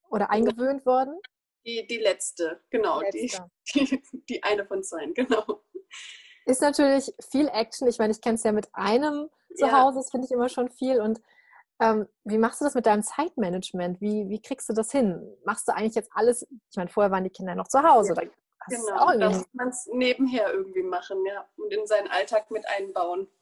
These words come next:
Speaker 2: ohne dass man jetzt ständig am Handy hängt. Aber es ist, äh, eine Gratwanderung auf jeden Fall. Und ich habe mich auch deswegen sehr auf den Kindergartenstart gefreut, weil ich wusste,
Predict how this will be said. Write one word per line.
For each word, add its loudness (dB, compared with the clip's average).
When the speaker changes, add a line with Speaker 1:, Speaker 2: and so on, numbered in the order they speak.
Speaker 2:
ohne 0
dass 0
man -4
jetzt -2
ständig -2
am -4
Handy -2
hängt. -4
Aber 0
es -6
ist, -10
äh, -2
eine -2
Gratwanderung -4
auf -10
jeden -4
Fall. -10
Und -4
ich -6
habe -2
mich -6
auch -2
deswegen -4
sehr 2
auf -2
den -4
Kindergartenstart -2
gefreut, -4
weil -2
ich -16
wusste, -2